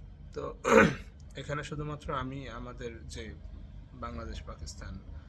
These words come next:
বা এই অঞ্চলের যে অবস্থাটা, এটা বলতেছি আর কি। তো যখন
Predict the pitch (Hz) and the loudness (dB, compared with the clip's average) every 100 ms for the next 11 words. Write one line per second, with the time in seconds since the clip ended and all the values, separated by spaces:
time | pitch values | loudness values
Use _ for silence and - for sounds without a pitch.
0 | - - 131 131 135 127 131 120 113 - | -14 -10 -2 -2 -2 -4 -6 -6 -8 -8
1 | 120 131 - 110 - 131 127 160 196 - | -10 -10 -12 -12 -10 -10 -10 -10 -12 -14
2 | 185 - 110 107 - - - - - - | -12 -10 -10 -10 -14 -14 -14 -14 -14 -14
3 | - - - - - - - - - - | -16 -18 -18 -16 -16 -14 -14 -14 -12 -12
4 | - - 143 143 139 165 196 | -8 -2 4 4 6 6 4